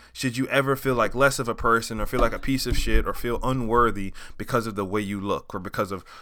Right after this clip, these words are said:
what you like sexually or because, like, what you're attracted to or because how you feel as a person, right? It's okay to not feel comfortable in your own skin sometimes, right? Everyone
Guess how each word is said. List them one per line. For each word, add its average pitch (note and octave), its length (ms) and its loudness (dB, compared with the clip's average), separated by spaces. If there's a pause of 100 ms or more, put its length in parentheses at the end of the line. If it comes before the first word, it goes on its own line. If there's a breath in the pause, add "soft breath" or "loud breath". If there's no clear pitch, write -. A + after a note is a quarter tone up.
what A#2 180 0
you A2+ 160 -4
like G#2+ 240 2
sexually F2 560 -6
or D#2+ 40 -12
because, F#2+ 360 -6
like, F#2+ 160 -4
what A2 160 -2
you're A2 180 0
attracted A#2 540 -2
to F#2 180 -6
or F#2 60 -4
because G#2 280 -8
how D3+ 200 4
you C3 220 -2
feel A2 520 -2 (280 loud breath)
as G#2 200 -2
a G2 60 -8
person, G#2+ 480 0
right? G#2 180 -2
It's C3 160 0
okay D3+ 420 0
to - 100 -8
not A2+ 380 2
feel A2 200 -2
comfortable G2 580 -4
in G#2 140 -6
your F#2+ 140 -2
own G#2 200 -4
skin A2+ 480 -4
sometimes, E2+ 600 -10
right? G2+ 220 -2
Everyone C3+ 520 2